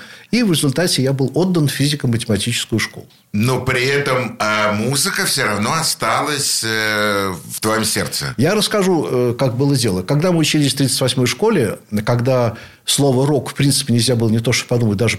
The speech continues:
Speaker 1: э, не то что произносить, даже подумать про этот термин, да?
Speaker 2: Было
Speaker 1: Э,
Speaker 2: такое.
Speaker 1: было. Мы тогда, конечно, э, ну, мальчики, в основном все из хороших семей, которые хотели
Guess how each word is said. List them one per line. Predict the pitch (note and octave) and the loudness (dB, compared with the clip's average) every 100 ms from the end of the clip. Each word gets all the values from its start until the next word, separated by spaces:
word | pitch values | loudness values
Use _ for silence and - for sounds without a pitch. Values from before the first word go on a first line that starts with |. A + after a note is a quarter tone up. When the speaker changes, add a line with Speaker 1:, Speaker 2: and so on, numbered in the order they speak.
| - | -6
Speaker 1:
э, | A#2 A2+ G#2 G#2+ | -2 -2 -2 -2
не | A2+ | 0
то | A#2+ | 0
что | C#3 A#2+ | 0 0
произносить, | A#2+ A2 B2 - G#2 | 0 0 0 0 0
даже | B2 A#2+ | 0 0
подумать | - A#2+ A3 A3+ D3 - - - - - | 0 0 2 2 2 -2 -4 -10 -16 -6
про | - A#2+ | 0 2
этот | A2+ C#3 | 2 0
термин, | - B2 E2 E2+ D2+ | 0 -2 -2 -6 -4
да? | D#3+ A#3+ A3+ - | -2 0 -2 -4
Speaker 2:
Было | A2 D#3 F#3 | -2 0 2
Speaker 1:
Э, | - A#2 | 2 2
Speaker 2:
такое. | G#2+ G#2+ G#2 G2 G#2 | 0 0 0 -2 0
Speaker 1:
было. | B2 D3 B2+ G#2+ | 2 2 2 4
Мы | D3 | 2
тогда, | A3 F3 F#3+ | 2 0 0
конечно, | F3+ E3+ D#3 - B2+ | 2 2 2 2 2
э, | A#2 A2+ A2+ G#2+ G#2 | 2 0 0 -2 0
ну, | D3 B2+ F2 - - _ | 0 0 -4 -12 -20 _
мальчики, | F2 A#2+ C#3 - F#2+ - G2 F2+ E2 - - - - - | -2 2 2 0 -2 -2 -2 -2 -4 -12 -20 -20 -20 -6
в | F#2+ F#2+ | -4 0
основном | - C3+ D3+ | 0 2 2
все | A#2 D3 | 2 0
из | B2 | 0
хороших | - C3 D3+ A2 | 0 0 0 -2
семей, | - A2+ G#2+ B2+ A#2 G#2 | 0 2 2 2 2 0
которые | G#2 A#2+ A2+ | -2 0 0
хотели | A2+ A2+ D3 C#3+ B2 A2+ F2 | 0 0 2 2 0 -2 -6